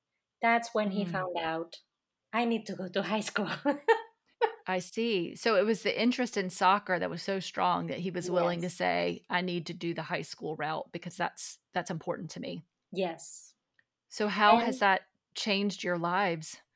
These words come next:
Speaker 1: Well, poof, my goodness. Um, I can say right now that he, he is very happy that he did it,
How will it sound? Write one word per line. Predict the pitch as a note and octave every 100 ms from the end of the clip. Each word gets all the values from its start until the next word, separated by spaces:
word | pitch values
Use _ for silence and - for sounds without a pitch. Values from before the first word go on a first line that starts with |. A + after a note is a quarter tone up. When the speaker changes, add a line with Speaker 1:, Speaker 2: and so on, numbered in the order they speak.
| _ _ _ _ _ _ -
Speaker 1:
Well, | F3+ D#3+ G#3 A#3 - A#4+
poof, | B4+ - G#3
my | G3+
goodness. | G3+ G3+ F#3+ F3+ - - _ _ _ _ _ _
Um, | A3 A3 G#3 G3+ G3 G3+ _ _ _ _ A#3
I | B3+
can | D#4+ D4+
say | D4 D4+
right | C#4+ C4+
now | A#3+ A#3 C4+
that | A#3+ G#3 - -
he, | A#3+ A#3 A#3+ C4 - _ _ _ _
he | - - B3+ A3+
is | F3+
very | G#3+ B3+ B3
happy | - G#3+ G#3 A#3
that | A3 G#3
he | A3
did | A3 G3 F3+
it, | C4+